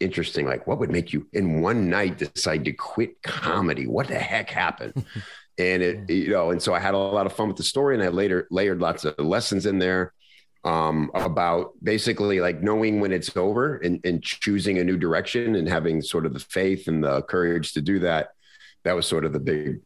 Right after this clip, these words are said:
Speaker 1: the big meaning of, of it all.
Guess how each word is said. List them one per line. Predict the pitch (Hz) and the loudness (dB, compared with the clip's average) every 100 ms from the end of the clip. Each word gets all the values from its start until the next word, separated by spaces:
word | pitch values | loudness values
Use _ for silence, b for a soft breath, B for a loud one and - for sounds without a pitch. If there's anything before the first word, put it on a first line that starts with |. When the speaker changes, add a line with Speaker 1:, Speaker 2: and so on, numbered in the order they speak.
| - | -8
Speaker 1:
the | - | -4
big | 78 69 - - | -2 -2 -6 -2
meaning | 85 98 98 90 80 | 0 2 2 2 2
of, | 73 64 - | 0 -2 -2
of | 82 | -2
it | 76 | 2
all. | 73 65 65 64 - | 2 0 -2 -8 -10